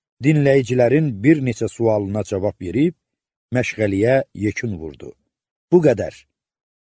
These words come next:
Komandirlər qeyd dəftərçələrini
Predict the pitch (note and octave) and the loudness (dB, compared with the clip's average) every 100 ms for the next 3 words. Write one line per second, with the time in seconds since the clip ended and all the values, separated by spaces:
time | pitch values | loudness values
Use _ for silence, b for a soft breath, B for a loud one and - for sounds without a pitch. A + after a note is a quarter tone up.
0 | _ _ - D#3+ F#3 F3 D#3 D#3+ G#3+ - | _ _ -2 2 4 4 4 6 4 2
1 | C3 G3 G#3 E3 C3+ D3+ C3+ D3 C3+ A2 | 4 4 4 0 0 0 0 2 2 2
2 | B2+ F3+ | 0 0